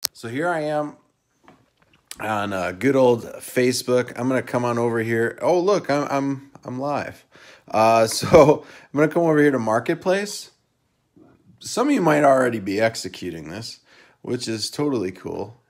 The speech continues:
And I am going to come over here. It's already on there. Garage sale.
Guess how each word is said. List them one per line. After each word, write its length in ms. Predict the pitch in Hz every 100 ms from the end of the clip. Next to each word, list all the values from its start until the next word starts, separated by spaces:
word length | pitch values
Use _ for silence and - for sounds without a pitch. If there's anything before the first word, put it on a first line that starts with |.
| _
And 160 | 113 117
I 160 | 90 139
am 180 | 147
going 300 | 123 127 127
to 440 | 113 110 107 - - _
come 180 | - 120
over 180 | 113 107
here. 420 | 117 160 190 - _ _ _
It's 140 | -
already 400 | 117 98 95 98
on 140 | 110
there. 260 | 147 165 156
Garage 440 | - 120 143 160 143
sale. 580 | - 131 107 87 -